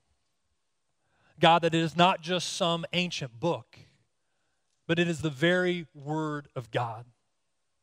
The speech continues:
You have given it to us so that we might know you.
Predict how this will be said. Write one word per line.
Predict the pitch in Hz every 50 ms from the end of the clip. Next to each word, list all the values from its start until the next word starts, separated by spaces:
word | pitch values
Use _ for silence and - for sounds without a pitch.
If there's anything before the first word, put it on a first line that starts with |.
| _ _ _ _ _ _ _ _ _ _ -
You | 165 190 180
have | 165 143 127
given | 123 143 180 190 185 196
it | 196 180 -
to | - 185 165
us | 170 170 160
so | - 170
that | 156 147 143
we | 143 180 185
might | 185 170 160 151 139 131 127 127 139
know | 151 165 165 156
you. | 139 117 117